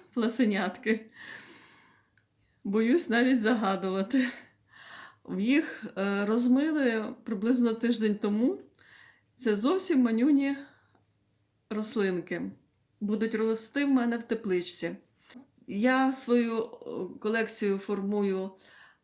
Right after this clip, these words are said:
е, десь місяць уже, і в мене ще немає жодного метелика. Ця посилочка якраз, до речі, сорт називається Африканський корал, е, який мені теж дуже подобається по окрасці. Ну, будемо розпаковувати.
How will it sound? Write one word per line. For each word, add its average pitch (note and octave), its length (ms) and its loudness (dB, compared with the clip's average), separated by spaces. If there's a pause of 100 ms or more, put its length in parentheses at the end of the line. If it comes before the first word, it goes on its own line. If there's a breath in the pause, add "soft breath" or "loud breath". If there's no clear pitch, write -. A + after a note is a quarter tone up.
е, F3+ 320 -2
десь G3 320 -2
місяць G#3 520 0
уже, F4 420 -2 (120)
і B3+ 320 4
в B3+ 60 2
мене B3 340 4
ще B3 160 2
немає A#3+ 380 0
жодного G#3 420 0
метелика. F3+ 680 -4 (640 soft breath)
Ця F#3 80 0
посилочка C#4+ 680 -2
якраз, B3+ 480 0
до B3+ 160 0
речі, A3 400 0 (100)
сорт C4 340 -2
називається G3+ 1120 -2 (1900 loud breath)
Африканський G#3 760 -2
корал, D#4+ 500 -4 (920)
е, F#3+ 520 -4
який A3 360 0
мені B3 240 6
теж G#3+ 220 -2
дуже F3+ 220 -4
подобається A#3 580 -2
по G#3 360 -6
окрасці. F#3+ 720 -6
Ну, A3 320 -2
будемо C4+ 240 2
розпаковувати. A#3+ 1080 -4